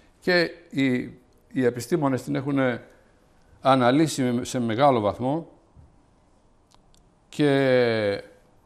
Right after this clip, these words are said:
όλα αυτά τα πράγματα μας δείχνουν ότι, ε,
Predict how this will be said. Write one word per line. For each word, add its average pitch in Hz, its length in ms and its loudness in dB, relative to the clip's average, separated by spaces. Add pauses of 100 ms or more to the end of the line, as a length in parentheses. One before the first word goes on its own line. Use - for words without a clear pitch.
(100)
όλα 175 220 -2
αυτά 156 120 -8
τα 139 140 -4
πράγματα 147 400 -4
μας 117 180 -6
δείχνουν 135 320 -8
ότι, 117 500 -8 (180)
ε, 98 140 -8